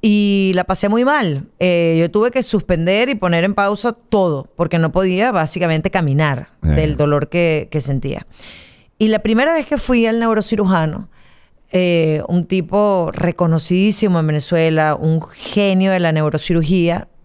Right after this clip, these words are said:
Speaker 1: al que yo no conocía, ve mi radiografía, ve mi resonancia magnética y me dice, "Yo no te conozco, pero yo quiero que entiendas, y te lo digo a ti porque sé que también tienes hernias discales".
Speaker 2: Sí.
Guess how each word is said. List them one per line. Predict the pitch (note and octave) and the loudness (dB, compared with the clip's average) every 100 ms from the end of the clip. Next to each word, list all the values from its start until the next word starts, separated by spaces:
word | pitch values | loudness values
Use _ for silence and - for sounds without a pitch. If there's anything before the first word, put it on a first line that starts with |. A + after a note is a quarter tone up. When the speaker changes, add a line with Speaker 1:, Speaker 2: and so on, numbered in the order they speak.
| _ | _
Speaker 1:
al | D3+ | -4
que | C#3+ C#3+ | -2 0
yo | D3+ | 0
no | G3 | 0
conocía, | A3 G3+ F3 C3 C3 F3 - - - - - - | 0 0 0 -2 -4 -6 -14 -20 -18 -20 -20 -10
ve | F3 E3 G#3 | -2 0 2
mi | A3 B3 A#3 | 2 2 2
radiografía, | A3+ G#3+ G3 G3 G3+ F#3 F3+ F3 F3 - | 0 0 0 0 0 2 2 0 -2 -6
ve | - D#3+ F#3 F#3 | -8 0 2 2
mi | G#3 | 2
resonancia | G3+ F#3 E3 E3 | 2 0 0 0
magnética | F#3+ F3 E3+ D#3+ E3+ F3+ | 0 2 0 0 -2 0
y | |
me | E3+ F3+ | 2 2
dice, | F3 F#3 E3 - | 0 0 -2 0
"Yo | E3 A3+ | 0 0
no | A#3 | 0
te | F3+ | -2
conozco, | E3+ D3+ B2+ - G#2 - - - - _ _ | -2 -2 -4 -6 -10 -10 -20 -20 -20 _ _
pero | - F#3 F3+ F3 E3 | -2 2 2 2 0
yo | E3 F#3 | -2 0
quiero | A#3 | 0
que | A#3+ | 0
entiendas, | G#3+ G#3 A3+ | 0 0 0
y | G3+ | 0
te | F3 | 0
lo | D#3 | 0
digo | D3 D#3 | 2 2
a | F#3+ | 0
ti | G#3 G3 | 0 -2
porque | A#3 - D#3 | -2 -4 -2
sé | G#3 | -2
que | G3+ | -2
también | E3+ D3+ C#3 | 0 0 0
tienes | D#3 D3+ E3 E3 D3 - _ - | 0 0 2 0 -2 -6 _ -6
hernias | - E3 C#3+ D#3+ E3+ F3 | 0 2 2 2 2 0
discales". | - E3 - D#3+ B2+ E3 - | -2 -6 -2 -2 -2 -8 -2
Speaker 2:
Sí. | F2 E2+ | 0 0